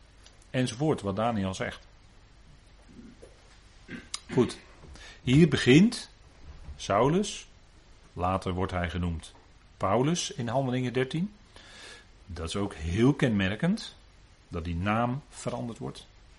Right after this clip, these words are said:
Maar hij gaat Damascus binnen en dan moet hij afwachten wat tot hem gezegd wordt, wat hij zal moeten doen. En dan gaat het, eh, zich verder ontwikkelen, hè?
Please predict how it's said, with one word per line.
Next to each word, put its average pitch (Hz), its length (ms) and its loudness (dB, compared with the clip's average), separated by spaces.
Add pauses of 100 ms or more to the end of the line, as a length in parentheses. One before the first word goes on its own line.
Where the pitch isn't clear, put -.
(720)
Maar 104 220 0
hij 120 220 4
gaat 98 400 -2 (140)
Damascus 107 540 0
binnen 113 300 0 (460)
en 92 260 -4 (240)
dan 92 280 -6
moet 98 240 -4
hij 90 320 -4 (800)
afwachten 120 600 0
wat 101 240 -4
tot 107 160 -4
hem 101 180 0
gezegd 85 380 -2
wordt, 98 320 -6 (120)
wat 90 260 -6
hij 85 220 -6
zal 87 160 -6
moeten 92 300 -6
doen. 110 280 4
En 82 100 -6
dan 87 100 -6
gaat 85 200 -8
het, - 220 -10 (760)
eh, 87 100 -8 (140)
zich 98 380 -4
verder 107 580 0
ontwikkelen, 101 640 0
hè? 113 200 -4